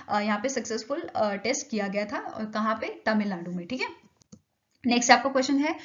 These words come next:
which of the following institute inaugurated India's first three D bioprinted, uh, center of excellence along with the cell link? So करेक्ट आंसर यहाँ पे आपका है ऑप्शन नंबर बी, that is Indian Institute of Science बेंगलुरु, जो आपका कर-, अ, कर्नाटका में है।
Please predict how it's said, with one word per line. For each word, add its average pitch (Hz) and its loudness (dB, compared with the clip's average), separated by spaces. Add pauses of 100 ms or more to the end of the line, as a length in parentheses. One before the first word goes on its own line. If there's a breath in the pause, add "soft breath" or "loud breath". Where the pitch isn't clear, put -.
(340 loud breath)
which 339 4
of 415 12
the 440 0
following 330 0
institute 302 -4
inaugurated 262 0 (120)
India's 330 2 (100)
first 294 2
three 294 -4
D 370 -2
bioprinted, 240 -2
uh, 202 -10 (180)
center 247 -2
of 349 -4
excellence 247 -6
along 214 -4
with 214 0
the 330 -2
cell 202 -4
link? - -10 (340 loud breath)
So 220 -4
करेक्ट 247 2
आंसर 262 4
यहाँ 277 4
पे 262 0
आपका 240 0
है 262 0
ऑप्शन 208 -4
नंबर 202 -2
बी, 247 -2
that 202 -4
is 262 -2
Indian 240 2
Institute 220 -2
of 214 2
Science 220 -4
बेंगलुरु, 202 -2
जो 247 -2
आपका 208 -2
कर-, 202 -4
अ, 190 -4
कर्नाटका 208 -2
में 233 -2
है। 254 -2